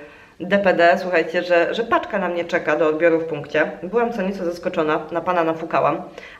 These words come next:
ale to przecież nie pana wina, w końcu to zrozumiałam. Powiedziałam: "Aha, wie pan co, właściwie to przepraszam, kumam, nie z panem ta rozmowa", ale coś mnie tknęło z racji punktu odbioru i oczywiście paczka jest na stary adres. I teraz rozkmina, y, roku, wiecie, problemy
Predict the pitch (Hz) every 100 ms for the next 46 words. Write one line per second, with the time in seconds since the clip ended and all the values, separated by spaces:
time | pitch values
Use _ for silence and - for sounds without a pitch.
0 | - 220 220 220 214 190 202 185 196 175
1 | 160 - - 175 175 170 170 165 160 180
2 | 175 175 175 - 151 196 165 160 175 165
3 | 175 170 - 196 - - 151 180 165 151
4 | 190 226 - 269 190 185 170 170 165 135
5 | 156 - - - - 208 220 440 480 480
6 | 466 359 370 370 190 143 202 214 190 190
7 | 196 208 202 185 143 160 170 220 208 196
8 | - 208 175 - 196 190 196 - 160 175
9 | 175 160 135 - - - - - - -
10 | 233 233 226 220 - 220 233 185 175 180
11 | 180 - - 180 180 180 202 - 151 175
12 | 165 - - 190 165 190 170 170